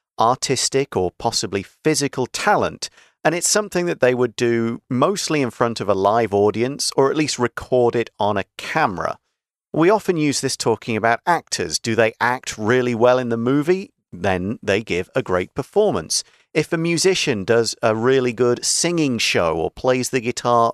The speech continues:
particularly well, we say they have given a great performance. And it's used for spo-, uh, for sports players as well. If someone has a really good soccer game, we say,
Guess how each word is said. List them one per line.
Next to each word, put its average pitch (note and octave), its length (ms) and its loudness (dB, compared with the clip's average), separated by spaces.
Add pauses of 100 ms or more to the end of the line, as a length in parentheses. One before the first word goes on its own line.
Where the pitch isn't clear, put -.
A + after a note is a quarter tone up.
particularly C#3+ 800 -2
well, C3 420 2 (240)
we A#2+ 100 -4
say B2 220 2
they C#3 300 2
have C3 260 -6
given G2+ 380 -2
a G2+ 80 -6
great F#2+ 380 -4
performance. E2 680 -6 (380)
And F3+ 120 0
it's G#3+ 160 -4
used G#3+ 240 -2
for G#3 60 -2
spo-, - 340 0 (160)
uh, C3 160 6
for - 160 -4
sports - 440 4
players F#2+ 360 0
as B2 140 -2
well. D#3+ 240 4
If F2 120 -2
someone C#3 260 0
has C3+ 180 -2
a A#2+ 80 2
really C#3+ 440 2
good C#3+ 240 2
soccer - 380 2
game, F#2+ 320 -2
we F#2+ 80 -4
say, G#2 260 0